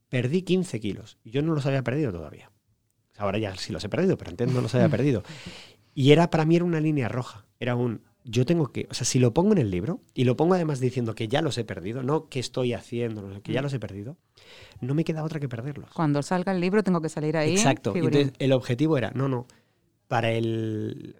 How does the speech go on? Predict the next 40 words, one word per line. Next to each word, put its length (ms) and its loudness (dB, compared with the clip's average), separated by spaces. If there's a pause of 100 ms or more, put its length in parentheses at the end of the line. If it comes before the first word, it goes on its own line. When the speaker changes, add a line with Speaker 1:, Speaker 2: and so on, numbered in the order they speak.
Speaker 1:
diecinueve 460 2
de 100 2
septiembre, 400 0
en 20 0
este 160 -6
caso 140 -2
que 80 -4
fue 80 -8
cuando 180 -2
salió 200 -2
el 60 2
libro, 320 0 (180)
para 240 -4
ese 220 -4
día 200 0
tengo 400 0
que 80 -4
haber 100 -2
perdido 260 -4
los 140 -6
kilos. 320 -8 (320)
Sí 220 2
o 80 6
sí. 280 2 (160)
Y 140 2
era 120 8
una 180 4
línea 240 0
roja 240 -8
que 120 -4
yo 120 -2
sabía 300 4
Speaker 2:
Ujú. 60 0
Speaker 1:
que 200 -2 (1600)
a 100 6
lo 160 8
que 160 4
me 140 4
enfrentaba 880 0 (200)
era 300 2